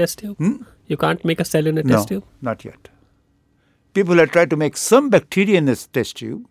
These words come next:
Speaker 1: Hmm.
Speaker 2: using, but again, they needed some living system from which to take those components.
Speaker 1: Hmm.
Speaker 2: You can't do it
Speaker 1: You can't
Speaker 2: completely
Speaker 1: make
Speaker 2: by
Speaker 1: a completely artificial cell.
Speaker 2: No, not yet. Because we still do not know what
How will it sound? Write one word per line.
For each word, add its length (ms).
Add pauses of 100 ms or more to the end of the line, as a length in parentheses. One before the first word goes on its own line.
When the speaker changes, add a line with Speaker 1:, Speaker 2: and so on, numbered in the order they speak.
(180)
Speaker 1:
Hmm. 300
Speaker 2:
using, 480
but 160
again, 340
they 100
needed 360
some 340
living 200
system 360
from 180
which 120
to 80 (100)
take 160
those 160
components. 640 (220)
Speaker 1:
Hmm. 360
Speaker 2:
You 120 (140)
can't 220
do 120
it 120
Speaker 1:
You 40
can't 220
Speaker 2:
completely 300
Speaker 1:
make 40
Speaker 2:
by 80
Speaker 1:
a 20
completely 520
artificial 440
cell. 280
Speaker 2:
No, 200 (140)
not 180
yet. 280 (540)
Because 240 (100)
we 20
still 380
do 60
not 220
know 120 (140)
what 120